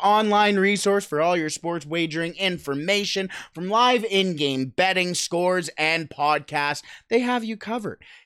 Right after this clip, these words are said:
Head to BetOnline today or use your mobile device to learn more about the action happening today. BetOnline, where the game starts.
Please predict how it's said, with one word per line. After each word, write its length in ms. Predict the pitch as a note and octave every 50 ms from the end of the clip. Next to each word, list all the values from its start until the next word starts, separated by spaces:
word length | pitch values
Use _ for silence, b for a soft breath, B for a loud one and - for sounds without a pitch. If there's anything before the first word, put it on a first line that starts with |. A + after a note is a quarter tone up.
| B _
Head 180 | C4+ D#4 D#4+ C4
to 80 | C#4 A3+
BetOnline 640 | A3 C4+ C4+ C4 B3 A#3+ A#3 A3+ A3+ A3+ A#3 A#3
today 320 | - G3 F3+ G3+ G#3 A3 G#3+
or 80 | F#3+
use 260 | F3+ F3+ G3+ A3 G3+ G3+
your 80 | G3
mobile 460 | F#3 F#3 F#3 F#3+ F3 F#3 F#3 F#3 F#3
device 460 | E3+ E3+ D#3 C3+ F3 F3+ F#3 F3 - -
to 60 | F3+
learn 200 | A#3 C4 C4+ C4
more 240 | A#3+ A3+ A3+ A#3 A3+
about 320 | G3+ E3+ A3 A3 A3 -
the 120 | G3 F3+ -
action 500 | F3 G3+ G#3+ G#3+ G#3 - - G#3+ G#3+ G3
happening 640 | - - G3+ G3+ G3+ G3 - G#3 G3 G3 G3 F#3+ F3
today. 580 | - D3 F3+ E3+ E3 D#3+ D#3 C#3 G#2 - - _ b b b b b b b b b b _ -
BetOnline, 960 | C#4 D#4 D4+ C#4 A#3+ A3+ A3 G#3 G#3 G#3 G#3 G#3 G#3 G#3 G#3 G3+ G#3 G3+ G3 - - -
where 720 | D3+ C3+ A#2+ D#3 E3+ F3 F3 E3+ E3+ E3+ E3 D#3+ D3 - _ _
the 200 | C#3 C3 C3 D3+
game 760 | C#3 B2 A2 G#2 - B2 A#2+ A#2+ A#2+ A#2+ A#2+ A#2 A#2 A#2 A#2 A#2 - _ _
starts. 760 | - - - - - - D#2 - _ _ _ - - - -